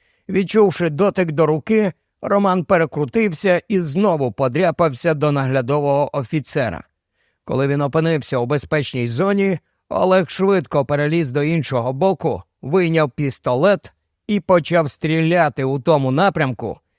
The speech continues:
звідки по них працював нахабний снайпер. «Нам,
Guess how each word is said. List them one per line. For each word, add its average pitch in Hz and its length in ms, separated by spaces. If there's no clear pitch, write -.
звідки 170 580
по 139 240
них 156 260
працював 147 600
нахабний 131 640
снайпер. 104 600
«Нам, 190 380